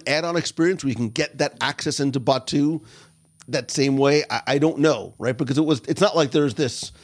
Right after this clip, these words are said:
you know, tunnel that was built in between. You had to sort of take this, this sort of boxcar transport from there. But I think that there's, I think this is opening up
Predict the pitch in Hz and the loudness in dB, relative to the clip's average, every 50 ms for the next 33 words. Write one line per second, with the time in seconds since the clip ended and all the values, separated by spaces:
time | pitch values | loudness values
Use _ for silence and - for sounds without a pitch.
0 | - - - - _ _ _ - 175 139 113 98 107 - - - - 185 185 185 | -20 -20 -20 -20 _ _ _ -4 -4 -4 -4 -4 -10 -12 -10 -2 0 2 2 4
1 | 156 139 139 - - 131 117 104 - 160 156 147 147 - 147 139 117 - - - | 4 2 2 0 0 -4 -6 -4 -2 -2 -2 -2 -2 -2 -2 -2 -2 -2 -4 -4
2 | - 202 240 233 147 123 120 117 131 135 139 104 120 127 117 107 101 127 _ _ | -4 -2 0 0 0 -2 -2 0 0 0 -2 -2 -4 -2 -4 -4 -4 -8 _ _
3 | _ _ _ - - 156 143 - - _ - - - _ - - 123 135 113 - | _ _ _ -8 -6 -6 -6 -8 -14 _ -20 -20 -20 _ -10 -4 -2 -2 -2 -2
4 | - - - 127 117 - 139 127 131 113 - 135 135 143 - - - - 143 127 | -6 -4 -2 -2 -2 -2 -2 -4 -4 0 0 0 0 0 -4 -8 -4 -2 0 2
5 | 120 120 120 131 - - _ _ _ _ _ _ _ - - - 143 135 139 131 | 2 2 0 -2 -4 -8 _ _ _ _ _ _ _ -10 -2 2 2 2 2 2
6 | - - 131 127 113 - _ _ _ - _ _ _ _ _ - - - 151 147 | -2 -4 -4 -4 -4 -4 _ _ _ -20 _ _ _ _ _ -16 -4 0 2 2
7 | 156 143 123 110 98 95 95 120 _ _ _ _ _ _ _ _ _ _ - - | 4 4 2 0 0 -4 -8 -10 _ _ _ _ _ _ _ _ _ _ -2 -2
8 | 139 120 120 123 120 - 196 269 254 269 196 - 170 160 147 135 120 - - 131 | 0 2 2 0 2 2 0 0 0 -2 -2 0 2 2 2 2 0 -2 -6 -6
9 | - - 269 294 247 - 139 165 151 139 - - - - _ - 131 131 123 117 | -4 -2 -4 -4 -4 -4 0 0 0 0 -2 -6 -8 -8 _ -4 -2 0 0 0
10 | 113 117 117 113 113 113 - - _ _ _ _ _ _ _ _ _ _ _ - | 0 -2 -2 -4 -6 -6 -8 -10 _ _ _ _ _ _ _ _ _ _ _ 2
11 | 147 160 156 - 165 147 139 - - 110 110 107 - _ _ | 2 2 2 2 2 2 2 0 -2 -4 -4 -4 -6 _ _